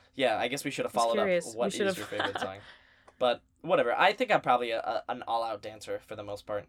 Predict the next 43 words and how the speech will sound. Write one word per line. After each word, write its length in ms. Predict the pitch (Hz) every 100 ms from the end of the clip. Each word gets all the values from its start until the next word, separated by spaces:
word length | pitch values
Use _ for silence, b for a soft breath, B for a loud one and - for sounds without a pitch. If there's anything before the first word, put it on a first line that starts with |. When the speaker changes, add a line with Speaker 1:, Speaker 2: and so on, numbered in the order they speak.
| -
Speaker 2:
Me 140 | 269
too. 180 | 269 214
If 140 | 185 208
it's 160 | 440
my, 200 | 220 170
like, 220 | 165 151 -
favorite 540 | - 156 196 202 208
song, 600 | - 214 214 220 220 220 _ _ _ _ _
Speaker 1:
It's 100 | _
my 80 | 170
Speaker 2:
yeah. 140 | 143 104
Speaker 1:
favorite 240 | - -
song. 240 | - - _
Yep, 240 | - - - _ -
yep. 140 | 147 - b b b
Alrighty, 380 | 190 285 302 226
and 120 | 190 196
our 100 | 196
final 340 | - 233 247
question 440 | 240 240 233 226 196
was 280 | 220 208 - b b b b
celebrity 880 | - - 202 190 202 214 226 -
crush. 640 | 208 - 196 220 247 - - _ b b b
Oh 120 | 190
wait, 100 | 190
no, 140 | 147 127
that's 160 | 127
not 140 | 123 117
a 40 |
final 160 | 117 107
question. 240 | 113 113
Sorry. 200 | - 127 - b b
Uh, 320 | 170 180 170 165
second 200 | 214 185
to 40 |
final 220 | 180 170 165
question. 320 | 180 180 160
Celebrity 380 | 214 214 226 190
crush. 180 | 226
She 160 | - 220
said 220 | - 247
Montgomery 640 | 202 180 175 208 226 226 170
Clift, 640 | - 170 190 175 - -